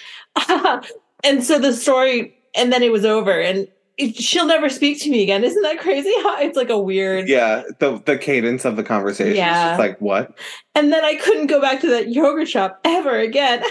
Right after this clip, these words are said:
Speaker 1: <laughs>
Speaker 2: Yeah,
Speaker 1: "Oh my
Speaker 2: truly.
Speaker 1: God, we're late for the next scene."
Speaker 2: Yeah.
Speaker 1: Um, he makes that kind, those, like, transitions and that, like, stuff that's, like, very awkward usually in those, these kinds of movies, like, very
Speaker 2: Mm.
Speaker 1: sweet.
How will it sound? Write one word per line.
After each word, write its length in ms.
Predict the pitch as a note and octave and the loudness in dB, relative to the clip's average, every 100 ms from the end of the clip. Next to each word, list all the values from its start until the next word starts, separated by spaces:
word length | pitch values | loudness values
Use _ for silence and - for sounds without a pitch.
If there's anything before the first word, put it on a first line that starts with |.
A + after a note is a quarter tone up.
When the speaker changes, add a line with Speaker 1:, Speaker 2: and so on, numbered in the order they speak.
| - | -2
Speaker 1:
<laughs> 120 | F4 - C#4+ - F3 - | -2 0 -2 -2 -6 0
Speaker 2:
Yeah, 260 | C#4+ G#2+ - | 2 2 0
Speaker 1:
"Oh 40 | |
my 40 | - | 0
Speaker 2:
truly. 240 | - G#2 | 0 -2
Speaker 1:
God, 80 | - _ | -4 _
we're 80 | F#4+ F#4+ A4+ | -8 -2 -4
late 140 | - | -2
for 120 | F#4 | -4
the 140 | F#4+ F#4+ | 0 2
next 340 | G4+ G4+ - - | 0 -2 -8 -4
scene." 480 | G4+ G#4 C4+ F3 F#3 | 0 0 0 -4 -4
Speaker 2:
Yeah. 320 | B2 B2 G2+ | -2 0 0
Speaker 1:
Um, 540 | F#2 A#3 A3 G3+ F#3 F3+ - _ _ _ _ _ - | 0 0 0 -2 -4 -8 -12 _ _ _ _ _ -4
he 200 | A#3+ B3 | 0 2
makes 260 | A#3+ A#3 A#3+ | 2 0 0
that 240 | G3 F#3 | 0 0
kind, 220 | B3+ F#3+ | -2 -2
those, 260 | F#3 F#3 G3 | -2 -4 0
like, 160 | F#3+ F#3 | -2 -2
transitions 520 | G#3+ F3 E3+ F3 F3 | -4 -2 -4 -4 -4
and 100 | E3+ | -2
that, 100 | D#3+ | -2
like, 220 | E3+ D#3 | -2 -2
stuff 260 | - D#3 - | -4 -6 -4
that's, 160 | C#3+ | -6
like, 140 | D#3 F3+ | -4 -4
very 260 | D3 D3+ | -2 -2
awkward 400 | - - - - | -4 -8 -6 -6
usually 360 | D#3+ F#3 - - | -4 -6 -6 -6
in 100 | G3 | -4
those, 260 | F#3 F#3+ - | -4 -6 -6
these 200 | F3 E3 | -8 -6
kinds 180 | F#3+ G3 | -6 -6
of 80 | G3 | -6
movies, 260 | G3 G3+ | -4 -4
like, 120 | F#3 F#3 | -6 -2
very 200 | E3 E3+ | -2 -4
Speaker 2:
Mm. 40 | |
Speaker 1:
sweet. 380 | - F#3 - | -6 -12 -12